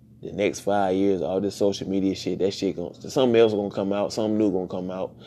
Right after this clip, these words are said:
some virtual shit where you can actually be fucking through the phone or some shit. <laughs> You know what I'm saying? You put the virtual glasses on and shit,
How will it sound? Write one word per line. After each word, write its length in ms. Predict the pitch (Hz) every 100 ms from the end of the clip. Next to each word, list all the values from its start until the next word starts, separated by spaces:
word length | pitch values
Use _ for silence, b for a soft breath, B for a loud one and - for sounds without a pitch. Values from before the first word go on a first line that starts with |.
| B -
some 240 | 98 98
virtual 440 | 107 117 98 101
shit 260 | 98 107 92
where 140 | 80
you 100 | 98
can 100 | 98
actually 460 | 90 104 95 92 90 B B B B B - - - - -
be 120 | 95
fucking 380 | - 110 107 95
through 140 | 113
the 60 | 101
phone 400 | - 104 104 98
or 40 |
some 180 | 98 95
shit. 380 | - 90 95 -
<laughs> 240 | - 135 B B B -
You 100 | -
know 100 | 95
what 60 | 98
I'm 60 | 98
saying? 160 | 92
You 80 | 107
put 160 | 113 -
the 80 |
virtual 340 | 73 104 98 92
glasses 460 | 101 107 107 98
on 260 | 98 95 92
and 80 | 92
shit, 320 | 95 101